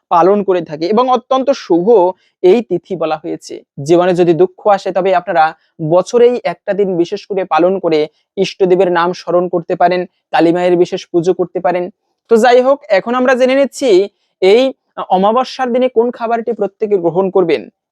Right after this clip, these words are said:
যে খাবারটি গ্রহণ করলে জীবনের দুর্ভাগ্য দূরীভূত হবে এবং সুখ শান্তি সমৃদ্ধি আসবে, ভগবানের বিশেষ কৃপা লাভ হবে। এই একটি খাবার প্রত্যেকে আপনারা গ্রহণ করবেন, সেটি স্বয়ং মা পার্বতী এই জগতে নিয়ে এসেছেন।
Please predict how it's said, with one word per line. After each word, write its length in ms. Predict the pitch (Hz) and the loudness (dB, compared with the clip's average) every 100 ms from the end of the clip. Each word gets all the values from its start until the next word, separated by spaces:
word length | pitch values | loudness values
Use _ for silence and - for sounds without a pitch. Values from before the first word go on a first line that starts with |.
| 160 | -6
যে 140 | 135 170 | 0 0
খাবারটি 420 | - 180 180 185 | 2 2 2 0
গ্রহণ 300 | 165 165 196 | -2 -2 -4
করলে 220 | 185 180 170 | -2 0 0
জীবনের 380 | 165 170 170 160 _ _ 143 | 0 -2 -2 -4 _ _ -4
দুর্ভাগ্য 520 | 175 196 175 226 226 | 2 2 2 -2 0
দূরীভূত 340 | 233 233 220 220 | -2 0 -4 -6
হবে 200 | 214 214 - | -2 -2 0
এবং 220 | 202 180 175 190 _ | 2 2 0 -6 _
সুখ 340 | - - - 262 | -18 -12 -4 -4
শান্তি 300 | - 240 233 | -4 -8 -6
সমৃদ্ধি 580 | 233 190 175 175 185 160 | -6 -4 0 2 0 2
আসবে, 300 | 190 175 165 160 _ _ - | 0 0 -2 -4 _ _ -12
ভগবানের 480 | 139 156 165 190 220 | -4 0 2 2 2
বিশেষ 300 | 190 170 190 - | 0 -2 -4 -6
কৃপা 240 | 185 175 | -8 -4
লাভ 160 | 160 151 - | -2 -4 -6
হবে। 200 | 147 107 - - | -10 -10 -14 0
এই 120 | 180 | 2
একটি 200 | 214 220 | 2 -2
খাবার 240 | 196 190 185 | -4 -2 0
প্রত্যেকে 420 | 214 226 - 285 | -2 -4 -4 -2
আপনারা 240 | 277 269 262 | 0 2 2
গ্রহণ 260 | 233 208 226 | 2 0 0
করবেন, 320 | 226 208 156 85 _ _ | 0 0 -4 -8 _ _
সেটি 220 | - 170 | -2 0
স্বয়ং 320 | 185 - 220 262 | -2 0 2 2
মা 100 | 233 208 | 2 2
পার্বতী 500 | 202 190 190 196 170 165 _ _ | 2 2 0 0 -2 -2 _ _
এই 160 | 190 202 | 2 2
জগতে 360 | 196 220 220 226 | 2 0 0 -2
নিয়ে 240 | 208 175 185 | -2 -2 -4
এসেছেন। 420 | 180 - 165 170 | -6 -8 -8 -10